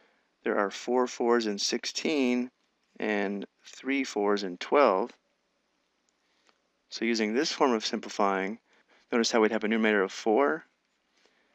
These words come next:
and a denominator of three, which would be our product. Or again, if we start with sixteen over thirty-six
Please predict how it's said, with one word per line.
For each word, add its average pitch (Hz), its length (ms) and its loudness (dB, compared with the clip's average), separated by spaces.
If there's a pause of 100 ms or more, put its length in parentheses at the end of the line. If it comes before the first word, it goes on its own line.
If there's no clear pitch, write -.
(280)
and 110 120 -6
a - 40 -2
denominator 104 440 0
of 92 80 -8
three, 135 580 0 (400)
which - 220 -8
would 117 100 0
be 113 140 2
our 107 100 2
product. 120 720 2 (3250)
Or 113 60 -8
again, 113 220 0
if 107 100 -2
we 104 80 -2
start 104 240 0
with 107 140 -2
sixteen - 640 -2
over 110 180 -2
thirty-six - 1160 -4